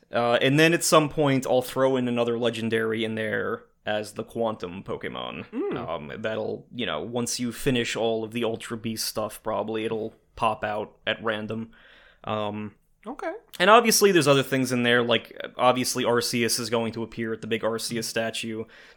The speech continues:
Speaker 1: Deoxys is already in there.
Speaker 2: Mm-hmm.
Speaker 1: Uh, so my, my last question would be, do we want the other mythicals in?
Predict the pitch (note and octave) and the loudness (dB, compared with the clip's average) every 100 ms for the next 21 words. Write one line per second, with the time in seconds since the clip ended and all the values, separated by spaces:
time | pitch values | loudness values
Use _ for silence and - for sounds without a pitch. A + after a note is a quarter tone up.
0 | - B2 A#2+ B2+ - B2+ - A2+ A#2+ A#2 | -2 6 6 6 2 -2 -2 0 0 0
1 | A2+ A2 A2+ A2 A2+ A2+ D3 C3 C3+ C#3+ | 0 -4 -2 -2 -4 -6 -14 -14 -14 -14
2 | _ _ _ - A2+ A2+ - A2+ A2 G#2 | _ _ _ -16 -8 -2 0 0 -4 -6
3 | A2+ G2 G#2 A2 D3+ F#3 E3 - - - | -6 -4 -4 4 6 8 6 4 -2 -2
4 | A#2 - A2+ G#2+ A#2+ G#3+ C#3 C3 - - | 0 0 -4 -4 0 2 4 2 -2 -20
5 | - - - - - _ C3+ D#3+ D#3+ D#3+ | -20 -20 -20 -20 -20 _ 0 2 2 6
6 | F#3+ F#3 E3+ A#3+ F3 A#2+ - A2 E2 A#1+ | 4 4 4 4 4 2 -4 -6 -8 -8
7 | - B1 C2 | -10 -10 -12